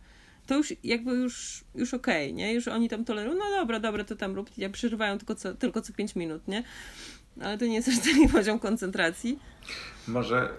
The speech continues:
Speaker 2: może one czują po prostu, że to powstaje kolejne dziecko
Speaker 1: Coś
Speaker 2: twoje, w
Speaker 1: takiego,
Speaker 2: sensie, że to
Speaker 1: tak.
Speaker 2: taka redakcja, to jest takie pół
Speaker 1: Tak,
Speaker 2: biedy,
Speaker 1: pół biedy,
Speaker 2: a
Speaker 1: tak.
Speaker 2: jakby poświęcasz czemuś tak długo, dużo uwagi, no to, to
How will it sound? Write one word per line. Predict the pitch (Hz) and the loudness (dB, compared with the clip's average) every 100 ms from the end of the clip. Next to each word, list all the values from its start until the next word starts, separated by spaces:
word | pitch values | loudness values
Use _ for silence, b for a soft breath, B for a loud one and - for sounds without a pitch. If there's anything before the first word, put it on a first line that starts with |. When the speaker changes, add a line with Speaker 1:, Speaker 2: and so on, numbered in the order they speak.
| - - - - | -14 -20 -20 -12
Speaker 2:
może | - 98 101 | -6 -2 0
one | 104 | 0
czują | 101 107 104 | -2 0 0
po | 101 | 0
prostu, | 98 101 - 98 | -2 -2 -2 -2
że | 95 | -2
to | 95 | -2
powstaje | 98 98 - 101 95 | -4 -4 0 2 2
kolejne | 98 110 101 95 | 2 2 2 2
dziecko | 95 110 - 101 | 0 -2 -2 -4
Speaker 1:
Coś | 98 | -4
Speaker 2:
twoje, | - - | -2 -2
w | |
Speaker 1:
takiego, | - 233 - | 0 -2 -2
Speaker 2:
sensie, | - | -2
że | 110 | -2
to | 113 - | -2 -2
Speaker 1:
tak. | |
Speaker 2:
taka | 92 104 | -2 0
redakcja, | 98 101 101 95 92 | 6 6 6 0 0
to | 95 | -2
jest | - | 0
takie | 104 - 98 98 98 | 0 2 2 2 2
pół | 320 | 0
Speaker 1:
Tak, | - | 6
Speaker 2:
biedy, | 113 113 | 8 8
Speaker 1:
pół | 120 | 6
biedy, | 110 | 0
Speaker 2:
a | 92 | 0
Speaker 1:
tak. | 92 | 0
Speaker 2:
jakby | 92 113 95 90 90 - | 0 -2 -2 -4 -6 -10
poświęcasz | 107 98 92 101 98 | -8 -6 -4 -4 -2
czemuś | 104 98 | -2 -2
tak | - 98 95 | 0 -2 -2
długo, | 98 95 92 95 90 87 - | -4 -2 2 2 2 -4 -8
dużo | 90 92 | -4 -4
uwagi, | 90 92 90 - | -2 -2 -2 -4
no | 92 | -4
to, | |
to | - | -2